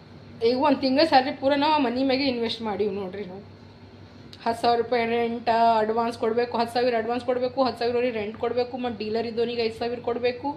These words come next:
ಮ್ಯಾಗಿನ ನಿಂತಿಗೆ ಚಿಕ್ಕು ಮಿಕ್ಕುನ್ ಫೀಸ್ ಕಟ್ಟಬೇಕು, ಸ್ಕೂಲ್ದು ಕಟ್ಟಬೇಕು, ಮತ್ತು ಟ್ಯೂಷನ್ ಕಟ್ಟಬೇಕು, ಎಲ್ಲ ಮನೆಗಿನ ಸಾಮಾನು ತೊಗೋಬೇಕು.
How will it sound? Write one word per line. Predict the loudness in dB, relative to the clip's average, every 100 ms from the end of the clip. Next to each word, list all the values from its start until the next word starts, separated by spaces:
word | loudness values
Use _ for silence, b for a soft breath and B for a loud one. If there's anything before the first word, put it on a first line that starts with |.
| -10 B B B B -20 -20 -20 -20 -20 -20 -14 0
ಮ್ಯಾಗಿನ | 4 4 4
ನಿಂತಿಗೆ | 0 -2 -4
ಚಿಕ್ಕು | -6 -6
ಮಿಕ್ಕುನ್ | -4 -2 0 0
ಫೀಸ್ | -2 -4 -4
ಕಟ್ಟಬೇಕು, | -2 0 2 2 0
ಸ್ಕೂಲ್ದು | -6 -4 -2 0
ಕಟ್ಟಬೇಕು, | 0 0 0 0 0 0
ಮತ್ತು | 0 -2 -2
ಟ್ಯೂಷನ್ | -4 -2 -2 0
ಕಟ್ಟಬೇಕು, | 0 2 2 2 0 -6 -6 -8
ಎಲ್ಲ | 0 0
ಮನೆಗಿನ | 0 -2 -2 -2
ಸಾಮಾನು | -4 -2 -4
ತೊಗೋಬೇಕು. | -2 -2 0 0 0 -2